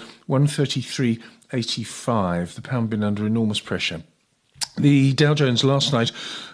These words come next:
uh, nice bounce, up half a percent. So value stocks back in favour. S and P five hundred was up just point two percent.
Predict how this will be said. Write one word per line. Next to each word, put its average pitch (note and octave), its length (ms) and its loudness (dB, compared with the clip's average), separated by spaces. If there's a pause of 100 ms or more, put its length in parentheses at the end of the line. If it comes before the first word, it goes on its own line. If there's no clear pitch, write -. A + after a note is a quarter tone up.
(120)
uh, D#3+ 480 4 (260)
nice D4 200 -2
bounce, C#3+ 380 2 (100)
up F#3 140 0
half E3 260 2
a D3 40 -4
percent. C#3 400 2
So C#3 120 2
value D#3 280 4
stocks - 300 2
back D#3+ 300 0
in E3 120 4
favour. G#2+ 420 2 (280)
S E3+ 180 4
and E3 80 2
P E3 100 6
five C#3 300 2
hundred B2+ 340 2
was A#2+ 200 2
up - 260 -4
just - 340 0
point A#2 260 -2
two F#3 160 2
percent. A2+ 380 2